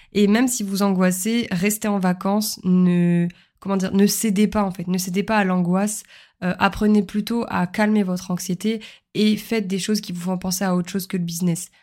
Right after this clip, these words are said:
Moi, voilà, c'était le jeu vidéo, mais ça peut être, euh, autre chose, quoi. Ça peut être de la lecture, ça peut être autre chose.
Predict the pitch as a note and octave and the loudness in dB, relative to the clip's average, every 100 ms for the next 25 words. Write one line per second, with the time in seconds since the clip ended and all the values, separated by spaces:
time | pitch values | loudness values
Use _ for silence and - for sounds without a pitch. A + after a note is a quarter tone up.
0 | _ - G3 F#3+ E3+ - E3+ F3 F3 E3 | _ -2 0 2 -2 -6 -6 -2 0 0
1 | E3+ E3 F3 F#3 A3+ A3+ - - F3+ F#3+ | 0 0 2 4 2 0 -8 -4 2 4
2 | A3 A3+ - F#3+ E3+ F3+ G#3 G#3+ - F3+ | 2 0 -2 -2 -2 0 -2 -4 -6 -2
3 | E3+ E3 G3+ G#3+ C#4 A3 - F3+ E3+ E3+ | -2 -2 -2 -2 -2 -4 -4 -4 -2 -4
4 | E3 F3 E3+ F3 F3 E3+ E3 F3 - G#3+ | -4 -4 -2 -2 -2 -4 -4 -6 -6 -6
5 | G#3+ E3 F3 F3 E3+ E3+ | -6 -4 -4 -6 -10 -12